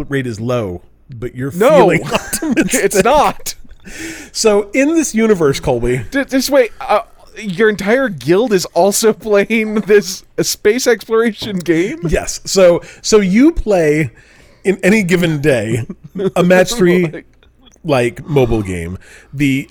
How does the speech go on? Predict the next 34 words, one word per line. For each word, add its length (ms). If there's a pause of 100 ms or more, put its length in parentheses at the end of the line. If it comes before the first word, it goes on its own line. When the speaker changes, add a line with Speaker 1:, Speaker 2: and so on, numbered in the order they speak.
Speaker 1:
Elder 260
Chains 240
Online. 340
So 100
you're 200
already 240
playing 280
another 360
M 140
M 160
O. 180
<laughs> 840 (640)
Um, 220
you're 220
also 360
playing, 460
uh, 200
Clash 320
of 140
Guilds, 240
which 140
I 60
guess 200
is 140
Clash 440
of 140
Clans, 500
which 140
is 80
a, 220
another 340
mobile 280
Speaker 2:
Uh-huh. 80
Speaker 1:
game. 320